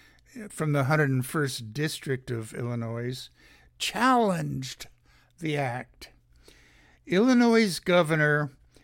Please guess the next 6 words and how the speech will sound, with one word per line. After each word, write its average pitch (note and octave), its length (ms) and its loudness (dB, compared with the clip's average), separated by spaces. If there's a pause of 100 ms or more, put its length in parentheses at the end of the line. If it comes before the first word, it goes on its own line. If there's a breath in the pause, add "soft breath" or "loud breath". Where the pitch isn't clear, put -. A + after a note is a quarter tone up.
(180 soft breath)
J F#3 360 4
B F3 340 0
Pritzker D3 1120 -2 (1200 soft breath)
tapped G#3 400 -2
his F#3 380 2
wealth. E3 640 0